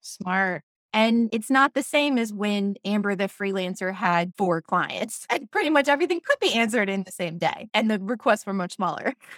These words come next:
Speaker 2: <laughs>
Speaker 1: Definitely. Coming out of that difficult time, you grew your team, you got more help,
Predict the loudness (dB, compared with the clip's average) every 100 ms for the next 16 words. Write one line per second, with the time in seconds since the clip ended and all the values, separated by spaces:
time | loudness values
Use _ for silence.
0 | -10 -6 -4 -4 -2 0 2 0 -4 -6
1 | -12 -16 _ -2 0 2 0 2 2 2
2 | 0 -2 0 0 -2 -4 0 0 0 -4
3 | -2 0 0 0 0 2 0 0 -2 -2
4 | -2 0 0 -2 -6 -6 -2 -2 -4 -4
5 | 0 2 2 2 0 0 0 0 0